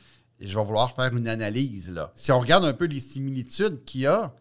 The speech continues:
chaque patient va valoir un montant X, qui est variable, bien entendu, comme ici, euh, qui va être variable selon l'âge, le sexe. Ces montants-là vont être versés dès l'in-, si on regarde, là, en Alberta, en Nouvelle-Écosse, en Ontario, euh, si j'ai deux mille patients,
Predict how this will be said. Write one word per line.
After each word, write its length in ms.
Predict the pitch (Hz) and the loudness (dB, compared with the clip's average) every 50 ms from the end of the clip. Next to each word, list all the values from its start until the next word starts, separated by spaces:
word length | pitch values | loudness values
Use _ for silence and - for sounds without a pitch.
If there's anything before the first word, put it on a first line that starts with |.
| _ | _
chaque 280 | - - 160 151 - - | 0 2 2 2 2 2
patient 320 | - 135 127 - 156 160 160 | 0 0 0 0 -2 -2 0
va 100 | 135 127 | 2 0
valoir 460 | 117 107 120 117 120 123 135 143 135 | 4 6 6 6 8 8 6 6 6
un 80 | 135 120 | 2 0
montant 440 | 113 117 120 120 - - 117 110 101 - - | 0 -2 -4 -6 -4 -4 -4 -4 -4 -6 -2
X, 500 | 131 147 190 226 233 - - - - - - | 2 2 2 2 2 -2 -8 -12 -12 -12 -12
qui 140 | - - 113 | -6 -6 0
est 20 | 104 | 4
variable, 440 | 113 113 101 110 127 139 143 131 | 4 4 4 4 2 2 2 2
bien 140 | 117 123 120 | 0 -4 -4
entendu, 640 | 120 113 110 - 110 110 110 104 107 139 160 156 147 | -4 -4 -4 -4 -4 -4 -4 -4 -4 -4 -4 -4 -2
comme 240 | - 123 113 107 104 | 0 0 0 0 -2
ici, 480 | 95 - - - - 156 165 160 143 | -4 -6 -8 -8 -6 -6 -2 0 0
euh, 340 | 113 98 95 95 98 98 98 98 | 2 2 2 0 0 -2 -4 -6
qui 100 | - 107 | -6 -6
va 80 | 107 | -6
être 60 | 104 | -4
variable 300 | 98 104 104 117 123 123 | -2 -2 0 0 0 0
selon 280 | - 104 95 95 95 104 | 0 -4 -6 -6 -4 2
l'âge, 560 | 117 139 165 170 165 160 165 170 170 143 107 | 4 6 6 6 4 4 2 0 -2 -4 -6
le 100 | 90 82 | -8 -8
sexe. 540 | - - - - 139 147 147 - - - - | -8 -8 -2 0 0 0 0 -2 -10 -18 -14
Ces 260 | 120 - - - 147 139 | -12 -10 -2 0 2 2
montants-là 800 | 135 139 135 135 135 151 143 135 123 120 120 123 143 170 185 | 2 2 0 0 2 2 2 2 2 0 0 2 4 4 4
vont 260 | 170 131 127 123 127 | 2 0 -2 -2 0
être 140 | 127 127 127 | -2 -2 -4
versés 460 | 110 120 117 110 - - - 165 160 | -4 -6 -6 -6 -6 -6 -4 -4 -4
dès 220 | 147 127 123 135 127 | -4 -2 -2 0 0
l'in-, 160 | 131 135 131 - | -2 -4 -6 -10
si 240 | 113 - - - 160 | -14 -12 -6 -2 0
on 100 | 147 139 | 0 0
regarde, 280 | 117 131 160 202 190 | 2 2 2 2 2
là, 80 | 160 139 | 0 -2
en 80 | 127 | 0
Alberta, 680 | 120 120 127 123 123 117 - - _ - 160 165 165 156 | -2 -2 -2 -4 -4 -6 -6 -6 _ -2 0 0 2 0
en 80 | 131 | 0
Nouvelle-Écosse, 460 | 117 113 117 113 113 - 147 147 - | -2 -2 -4 -6 -6 -6 -6 -6 -4
en 60 | 127 113 | -6 -8
Ontario, 500 | 107 104 110 104 113 131 165 208 196 - _ _ - - - _ _ _ _ - | -6 -6 -6 -4 0 0 0 0 -2 -6 _ _ -20 -20 -20 _ _ _ _ -10
euh, 80 | 104 | -10
si 240 | 95 - - 160 160 | -10 -6 -4 -4 -2
j'ai 200 | 139 127 139 131 | 0 0 0 0
deux 260 | 117 110 139 139 135 | 2 2 4 4 4
mille 240 | 131 139 151 170 165 | 4 4 2 0 0
patients, 680 | - - 135 113 - - - - 139 139 147 180 202 | 0 0 0 0 0 -4 -6 -4 -2 -2 -2 -2 -4